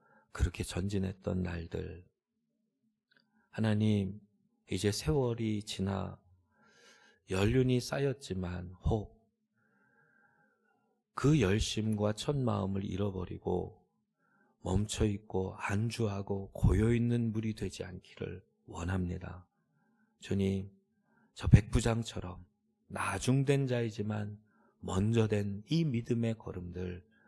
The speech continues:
그 도전을 바라보며 또한 우리 역시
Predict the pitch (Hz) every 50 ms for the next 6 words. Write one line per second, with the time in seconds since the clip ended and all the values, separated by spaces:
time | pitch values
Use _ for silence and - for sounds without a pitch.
0 | - - - - - - - - - - _ _ - - 143 156 165 - - 98
1 | - 104 98 98 101 98 98 95 - - - 87 87 87 - - 85 87 90 90
2 | 92 90 92 - _ _ _ _ _ _ _ _ _ - 87 85 87 92 107 113
3 | 117 113 107 101 92 90 - - - - 90 87 85 -